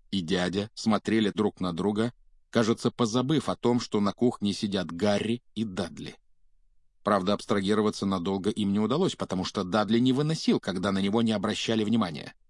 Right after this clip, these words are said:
Он сильно стукнул отца по голове своей узловатой палкой. "Я хочу прочитать письмо!" громко заявил Дадли. "Это я хочу прочитать письмо!"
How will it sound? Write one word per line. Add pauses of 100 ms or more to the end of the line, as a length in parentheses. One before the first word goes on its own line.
(440)
Он
сильно
стукнул
отца
по
голове
своей
узловатой
палкой. (640)
"Я
хочу
прочитать
письмо!" (680)
громко
заявил
Дадли. (840)
"Это
я
хочу
прочитать
письмо!"